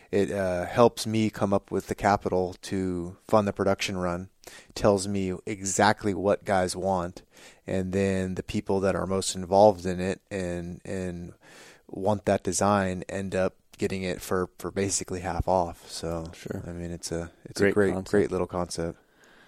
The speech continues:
Speaker 2: Let's talk about your Sportsman's package, which are these three knives here, which you say has kind of been your bestseller.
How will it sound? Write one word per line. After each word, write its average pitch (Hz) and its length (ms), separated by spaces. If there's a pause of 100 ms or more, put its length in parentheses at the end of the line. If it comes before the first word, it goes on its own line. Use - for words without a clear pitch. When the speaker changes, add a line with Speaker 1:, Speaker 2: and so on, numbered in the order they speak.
(380)
Speaker 2:
Let's 127 280
talk 147 260
about 120 340
your 110 140
Sportsman's 107 760
package, 95 640
which 98 280
are 95 160
these 101 420
three 98 320
knives 90 520
here, 92 500
which - 260
you 95 80
say 92 300
has 90 180
kind 92 260
of 87 80
been 92 200
your 90 140
bestseller. 90 800